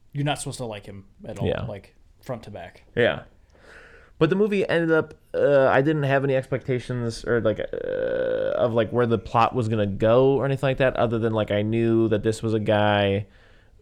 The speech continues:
Speaker 2: who was basically Rorschach before Rorschach was Rorschach. And at a certain point, instead of putting on a m-, magic mask, he was gonna shave his head into a mohawk and then go kill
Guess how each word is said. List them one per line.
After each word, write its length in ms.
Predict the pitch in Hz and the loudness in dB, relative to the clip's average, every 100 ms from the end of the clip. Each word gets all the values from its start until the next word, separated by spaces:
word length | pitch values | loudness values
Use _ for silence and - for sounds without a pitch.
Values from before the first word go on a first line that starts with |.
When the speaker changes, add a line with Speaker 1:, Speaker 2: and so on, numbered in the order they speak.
| _ - | _ -12
Speaker 2:
who 220 | - 131 | -2 0
was 160 | 120 110 | 2 2
basically 440 | 117 113 117 113 | 2 2 0 0
Rorschach 520 | 110 110 110 117 104 | 2 2 2 0 0
before 260 | 113 - 110 | -2 -2 0
Rorschach 460 | 104 104 - 101 110 | 2 0 2 0 0
was 160 | 104 | -2
Rorschach. 480 | 104 101 107 101 98 - - - - - _ - | 0 0 2 0 0 -6 -20 -20 -20 -20 _ -2
And 380 | 113 107 107 101 | 2 4 4 2
at 180 | - | 0
a 120 | 120 113 | 0 0
certain 320 | 123 107 110 | 0 -2 -2
point, 480 | 117 107 101 - - | 0 2 0 -6 -6
instead 360 | 110 104 113 107 | -4 0 2 2
of 300 | 101 - - | 2 -2 -4
putting 240 | 120 104 | -2 0
on 120 | 107 | 2
a 320 | 104 98 95 90 | 2 2 0 -4
m-, 960 | - 67 85 113 113 110 104 110 101 104 | -12 -10 -8 -4 -4 -4 -4 -6 -6 0
magic 400 | 107 104 104 - | 0 0 -2 -2
mask, 460 | 104 101 104 - - - - _ - - | 0 0 -4 -12 -20 -20 -20 _ -20 -6
he 80 | 117 | -4
was 100 | 113 | -2
gonna 300 | 104 95 - - | 0 0 -2 -6
shave 240 | - 110 | 0 0
his 100 | 104 | 2
head 120 | 113 | 0
into 160 | 101 92 | 2 0
a 40 | |
mohawk 440 | 98 95 107 95 - | 0 0 0 -2 -2
and 100 | 98 | -4
then 160 | 95 | -2
go 180 | 95 90 | -2 -2
kill 500 | 87 - 107 98 90 | -4 -2 0 0 -2